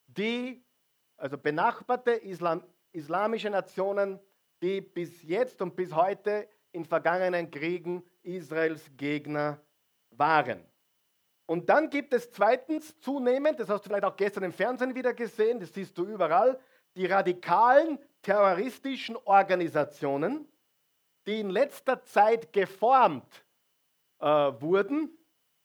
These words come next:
und die Zerstörung Israels als Ziel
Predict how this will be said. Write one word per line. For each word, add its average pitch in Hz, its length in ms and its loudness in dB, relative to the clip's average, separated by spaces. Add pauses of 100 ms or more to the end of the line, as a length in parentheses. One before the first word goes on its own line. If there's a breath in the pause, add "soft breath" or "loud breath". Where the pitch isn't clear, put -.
(420)
und 302 420 0
die 196 100 -8
Zerstörung 226 880 0
Israels 170 960 -2 (340)
als 127 360 -2 (100)
Ziel 196 460 -8